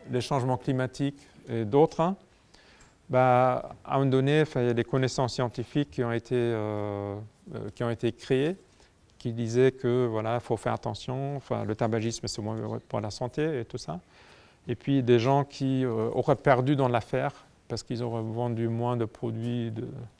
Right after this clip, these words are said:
de ceci ou cela, ben, ont organisé des, des campagnes de désinformation,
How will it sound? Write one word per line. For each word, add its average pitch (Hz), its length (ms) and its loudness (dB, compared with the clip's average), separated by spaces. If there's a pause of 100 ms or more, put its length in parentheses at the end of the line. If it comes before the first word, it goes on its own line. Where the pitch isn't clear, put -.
de 117 60 -8
ceci 117 320 -6
ou 113 60 -6
cela, 131 360 -2 (1040)
ben, 127 80 4
ont 123 200 2
organisé 123 560 6
des, 113 220 4
des 104 120 0
campagnes 131 440 0
de 110 140 -2
désinformation, 123 880 -2